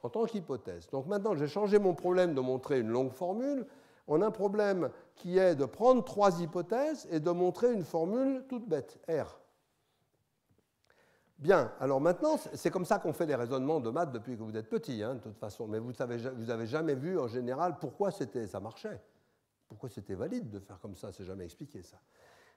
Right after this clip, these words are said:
Bien, alors qu'est-ce que je fais maintenant ? J'ai R, et dans mes hypothèses, j'ai Q implique R. Donc je me dis, tiens, tiens, ça c'est intéressant comme hypothèse. Parce que pour prouver R, il suffirait que je prouve Q, puisque Q implique R.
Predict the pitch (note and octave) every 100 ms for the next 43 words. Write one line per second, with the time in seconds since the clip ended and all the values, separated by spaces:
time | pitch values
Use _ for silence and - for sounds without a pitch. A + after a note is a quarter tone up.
0 | - E3+ C3+ - D#3+ F3 B3+ G3 A3 -
1 | D#3 B2+ A2+ A#2+ B2+ G#3 F3 D3+ A#3 B3
2 | G#3 C3 - - - _ D3 A#3 C4 A3
3 | F#3+ F3+ G#3+ C#4 G#3 F#3+ F#3+ C4 A3 -
4 | F3+ - C3 G#2+ F#2 - - _ _ _
5 | _ _ _ - D3+ C#3+ D#3 D#3+ G#3 -
6 | C#4 - D#4+ F3+ - A3+ G#3+ D3 - G#3+
7 | A#3 A#3+ E3 D3 B2+ A#2 A2+ G#2 F#2 F2
8 | _ _ _ _ _ - D#3+ G#3 F3 A#3+
9 | A#3+ A#3+ B3 G#3+ F#3 F#3 A3+ D#4 C4+ E3+
10 | B2 A2 - _ _ - C#3+ F3 C#3+ F#3
11 | A3+ F#3+ C3 D#3+ F3 - B3+ G#3+ - -
12 | C#3 - C3 F3+ D#3 A#2 C3+ - A2 F#2
13 | - -